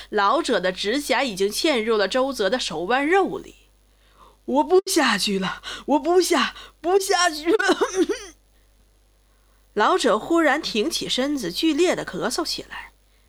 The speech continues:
紧接着身体一颤，原本抓着周泽的手腕脱落下去，整个人失去了动静。“准备抢救！”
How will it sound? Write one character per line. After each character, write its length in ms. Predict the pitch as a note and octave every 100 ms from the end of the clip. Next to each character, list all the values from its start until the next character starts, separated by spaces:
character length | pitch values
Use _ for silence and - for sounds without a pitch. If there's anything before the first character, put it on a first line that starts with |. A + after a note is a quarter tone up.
| _
紧 300 | - G#3+ G3
接 300 | F#3+ C4+ C#4
着 180 | B3+ F3+
身 240 | - D4+
体 160 | D4+ G#3
一 160 | F3 A#3+
颤， 400 | - F#4 A3+ - _ _ _ _ _ _ _ -
原 260 | G3+ A#3
本 240 | B3 G#3 F#3
抓 240 | A3+ A3
着 140 | G#3
周 240 | F#3+ A#3+ B3
泽 180 | G3+ F#3+
的 120 | A#3+
手 240 | - D#3+
腕 400 | C3+ B3+ G3+ D#3+ -
脱 300 | - - D4
落 180 | D#4 G3+
下 240 | D#3 - -
去， 280 | - - - _ _ _ _ _
整 320 | - A3 G#3 G#3
个 220 | D#4+ A#3+
人 380 | F#3+ F3+ A#3+ F4
失 400 | - - - G3
去 220 | G3 - F3+
了 100 | D#3+
动 260 | - E3+
静。 280 | D3 - F3 - _ _ _ _ _ _ _ _ _ _ _ _
“准 160 | G3+
备 140 | C4 D4
抢 180 | G#3
救！” 260 | A3+ D#4+ -